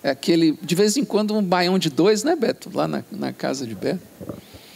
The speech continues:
É isso aí que vai nos sustentar. E quem está dispos-, disposto a agarrar a graça, às vezes não,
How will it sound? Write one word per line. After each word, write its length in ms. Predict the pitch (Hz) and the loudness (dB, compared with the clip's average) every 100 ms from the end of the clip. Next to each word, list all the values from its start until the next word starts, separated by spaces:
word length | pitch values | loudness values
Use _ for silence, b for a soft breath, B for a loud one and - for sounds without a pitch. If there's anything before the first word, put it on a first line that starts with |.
| B B B B B B B B B - | B B B B B B B B B -2
É 100 | 180 | 0
isso 200 | 226 - | 4 4
aí 140 | 226 220 | 2 2
que 100 | 208 | 0
vai 360 | 208 220 214 - - | 2 0 -2 -6 0
nos 240 | 196 214 | 4 4
sustentar. 800 | - 202 - 202 175 - 101 87 - | 4 0 0 0 0 0 -2 -2 -2
E 100 | 254 | 0
quem 200 | - 349 | 2 2
está 240 | - 262 247 | 4 2 2
dispos-, 520 | - - 190 180 - 151 151 | -2 2 2 0 -8 -12 -8
disposto 580 | 151 165 - 160 156 - | -4 -2 2 0 2 2
a 80 | 151 | 2
agarrar 460 | 147 123 117 123 | 2 0 2 0
a 80 | 110 | 0
graça, 600 | 104 123 151 143 - 104 - - _ _ _ _ _ _ - B B B B B | 0 2 2 0 -4 -6 -10 -20 _ _ _ _ _ _ -20 B B B B B
às 200 | 208 190 | 0 2
vezes 180 | 233 208 | 2 2
não, 160 | 247 | 0